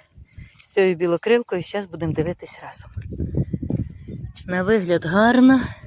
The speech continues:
білокрилки не видно. Там де-не-де ось є, ну вона, мабуть, не жива. Ну, не літає, бачите, ви бачили, що вчора було,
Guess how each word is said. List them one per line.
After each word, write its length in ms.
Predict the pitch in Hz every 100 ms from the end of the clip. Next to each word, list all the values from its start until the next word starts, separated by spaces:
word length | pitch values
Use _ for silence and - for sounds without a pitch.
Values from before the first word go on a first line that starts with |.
| - - - - _ _ _ - - -
білокрилки 1040 | - 175 175 165 156 - 214 247 - 233 214 - - - _ _ _ - - - - _
не 440 | 156 185 220 240 226
видно. 600 | 151 196 190 175 165 165 - - _ _ _ _ _ - _ _ - _ _ _
Там 240 | - 180 165
де-не-де 540 | 185 175 175 156 170
ось 240 | 165 -
є, 340 | 185 180 190 233
ну 180 | 214 180
вона, 240 | 170 175
мабуть, 360 | 170 165 _ -
не 100 | 156
жива. 400 | 160 160 - - - - - _ - - - - - -
Ну, 160 | 190 175
не 160 | 180
літає, 440 | 208 214 - 143 160
бачите, 460 | 170 170 147 120
ви 160 | 151 170
бачили, 420 | 180 170 - 156
що 160 | - 165
вчора 360 | 151 254 262
було, 320 | 208 165 147